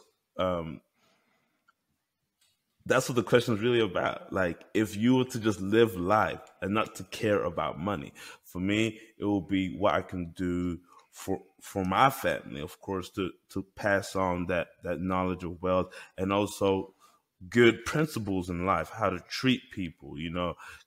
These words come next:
'cause unfortunately, money, or some will say the love of money is the root of all evil. And a lot of problems we have in this world are unfortunately tied to money. So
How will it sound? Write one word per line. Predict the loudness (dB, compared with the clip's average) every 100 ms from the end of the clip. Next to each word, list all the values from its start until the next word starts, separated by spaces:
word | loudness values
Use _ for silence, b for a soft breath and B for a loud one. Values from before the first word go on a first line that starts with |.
| -6
'cause | -4 -4 -6 -18 _
unfortunately, | -8 -4 -2 0 2 2 2
money, | 0 0 0 0 -2 -4 -8 _ _ _ _ _ _ _ _ _ _ _ _ _ _ _
or | 6 8 8 2 -8
some | -4 -2
will | 0
say | 0
the | 0
love | 4 6
of | 6 8
money | 8 8
is | 6
the | 8
root | 8 8
of | 10
all | 8
evil. | 6 4 2
And | 2 2 0 B B B B B B -4
a | 6
lot | 10 10
of | 10 4
problems | 6 6 6
we | 8
have | 8
in | 8
this | 4
world | 4 8 10 10 8
are | 4 4 0 -14 _
unfortunately | -6 4 6 6 4 2 0
tied | 0 2 2 2
to | 0 4
money. | 6 4 2
So | 0 4 4 4